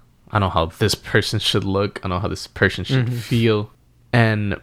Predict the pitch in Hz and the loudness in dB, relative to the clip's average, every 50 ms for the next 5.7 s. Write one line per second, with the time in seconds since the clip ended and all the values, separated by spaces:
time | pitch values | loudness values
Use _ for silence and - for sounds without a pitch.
0 | - 113 - 117 113 - - - - 135 135 - - - 113 - - - 107 104 | -6 -2 0 0 0 0 0 2 4 4 4 4 2 0 0 2 2 2 2 4
1 | 92 - - - 85 90 101 - - 107 107 104 - - 107 92 - 110 - - | 2 0 0 0 -2 -2 -2 2 4 4 4 4 2 -2 -2 -2 -2 0 0 2
2 | 101 101 101 - 98 92 92 92 92 92 92 92 95 92 87 - - _ _ _ | 2 2 2 2 0 0 2 2 2 4 4 4 2 0 0 -4 -8 _ _ _
3 | _ _ - 98 101 104 110 120 117 120 113 110 113 107 101 - - 101 95 - | _ _ -8 -4 -2 2 2 4 4 4 4 2 2 2 0 0 0 0 0 0
4 | - - 98 - - - 104 101 101 95 95 90 82 - _ - - - 92 95 | -4 -6 -6 -2 0 2 2 4 4 2 2 0 0 -4 _ -10 -2 0 2 2
5 | 110 131 147 175 196 196 156 117 92 - - 92 95 98 | 2 2 2 0 0 -2 -2 -4 -4 -4 -2 -2 -2 -2